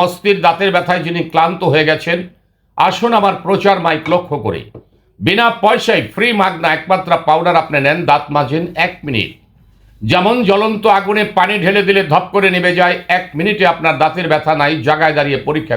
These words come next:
করে যাবেন। যে ভাই, যে বন্ধু বলেন দাঁতের গোড়া দিয়ে রক্ত আসে, এখন থেকে দাঁত মাজা শুরু করেন আমাদের মাজনটা দিয়ে। আজকে থেকে দাঁতে রক্ত পড়া বন্ধ। বন্ধু মহলে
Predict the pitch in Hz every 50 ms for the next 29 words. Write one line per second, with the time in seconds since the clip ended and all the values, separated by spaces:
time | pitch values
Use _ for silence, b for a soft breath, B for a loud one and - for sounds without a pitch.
0 | 107 110 107 101 87 90 85 78 73 65 - - _ _ _ _ _ _ _ _
1 | _ _ _ _ _ _ - 101 107 156 202 185 175 196 220 208 170 190 208 190
2 | 208 214 214 202 208 196 185 185 208 202 202 190 185 180 156 196 202 190 175 190
3 | 185 180 170 175 165 - 170 170 - - 170 160 147 - - 165 175 180 180 -
4 | - _ _ _ _ _ _ _ _ _ _ - 151 180 180 - 196 233 226 -
5 | 196 208 208 208 190 170 175 175 - 160 180 180 170 180 - - - 180 196 202
6 | 202 196 180 160 151 156 151 156 170 170 196 185 165 160 156 151 151 165 165 160
7 | 165 156 143 135 143 147 151 147 - 147 156 156 - - 190 180 - 175 170 170
8 | 139 139 143 139 143 139 139 - - - - 139 123 120 113 107 95 95 92 87
9 | 87 78 73 - - - _ _ _ _ _ _ _ _ _ _ _ _ _ _
10 | _ _ - 156 185 220 226 226 233 226 220 220 226 226